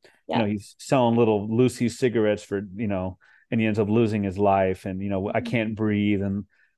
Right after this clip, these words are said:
Speaker 2: the whole, um, you know, movement that came from that, but just
Speaker 1: Mm-hmm.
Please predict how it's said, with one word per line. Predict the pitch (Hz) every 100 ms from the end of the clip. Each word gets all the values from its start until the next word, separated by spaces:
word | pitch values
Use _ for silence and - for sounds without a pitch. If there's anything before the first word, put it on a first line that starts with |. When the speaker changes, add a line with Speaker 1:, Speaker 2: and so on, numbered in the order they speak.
| _
Speaker 2:
the | 120
whole, | 120 117 107 107
um, | 107 107 101 98 98 -
you |
know, | 117
movement | 110 120 117 110
that | 107
came | 113 107
from | 107 101
that, | 107 104 104 - _ _ _ -
but | 117
just | 139 127 214
Speaker 1:
Mm-hmm. | 240